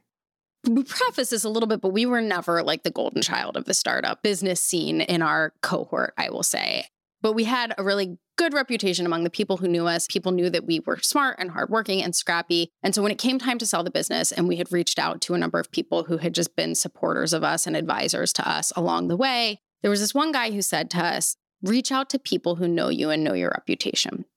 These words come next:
because that's what's gonna sell the business. It's not gonna be the numbers. It's not gonna be the brand you've built. It's gonna be the people who really know you, who've seen what you have done, who know how scrappy and smart you are.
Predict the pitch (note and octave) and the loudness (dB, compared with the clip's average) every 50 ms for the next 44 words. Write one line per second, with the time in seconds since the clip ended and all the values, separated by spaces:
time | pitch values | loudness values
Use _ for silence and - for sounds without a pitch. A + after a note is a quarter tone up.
0 | _ - E3 - - F#3 E3+ F3 E3+ E3 F3+ F3+ - - - - _ _ _ _ | _ -6 -4 -2 -2 -2 0 0 0 0 0 0 -2 -2 -4 -6 _ _ _ _
1 | _ - F3+ G#3 F#3+ G3 G3+ G3 - - - - F3 F3 C3+ - - - - F3+ | _ -2 0 2 2 0 0 0 -2 -2 -2 0 0 0 0 0 -2 -2 -2 -2
2 | - - - - - - - - - - - - - - - - - - - - | -2 0 -2 0 0 -2 -2 -2 -4 -2 -2 0 0 0 0 -2 -2 -2 -2 -2
3 | - F3+ - - F#3 F3+ E3 D#3 E3 - F3+ F3+ E3 F3 E3+ E3 E3 D#3+ - - | -2 -2 -2 0 0 2 2 0 0 0 -2 0 0 0 0 0 0 0 0 0
4 | - - - - E2 - - - - - - - F3 D3+ - - - F3 E3+ F3 | 0 0 0 0 0 0 0 -2 -2 -2 -2 -2 -2 -2 -2 -2 -2 -2 -2 0
5 | E3 D#3+ D#3 D3+ D#3 D#3 D#3 D#3 - - _ _ _ F#3 - - D#3+ E3 D#3+ - | 0 0 0 0 0 0 0 -2 -4 -6 _ _ _ -6 -4 -2 -2 0 0 0
6 | E3 - E3+ D#3 - - E3 D3+ - - E3 - - F3 E3 D#3+ D#3+ E3 - - | -2 -2 -4 -4 -2 -2 -2 -2 -2 -2 -4 -2 -2 0 0 0 -2 -2 0 -2
7 | F3+ F3 - F3 D#3 F3 F3 E3 E3+ F3 F#3+ F3+ F3+ F#3 F3+ F#3 F3+ E3 E3 E3 | -2 -2 -2 -2 -2 -2 -4 -2 0 2 2 2 2 2 2 2 2 2 2 2
8 | E3+ D#3+ D#3 E3 E3 E3 E3 E3 E3 - _ E3+ E3+ D#3+ - - - G#3 G#3 G3+ | 2 2 2 2 2 0 0 -2 -4 -4 _ -4 -2 0 0 0 2 2 2 2
9 | G3 E3 F3+ F#3 F3+ E3 - F3+ E3+ E3+ F3 F3 E3 F3 F3+ E3+ E3+ E3+ E3 F3 | 2 2 2 0 0 0 0 0 0 0 0 -2 0 0 2 2 2 0 0 0
10 | E3+ - - - - D3+ D3+ D#3 - D#3+ E3+ E3 E3+ - - - D#3+ D#3+ - - | 0 0 0 0 0 0 0 0 0 0 0 2 2 0 0 2 0 0 0 0
11 | - E3 D#3 C3 G2+ A#2+ D#3+ E3+ | 0 0 2 2 2 0 0 -2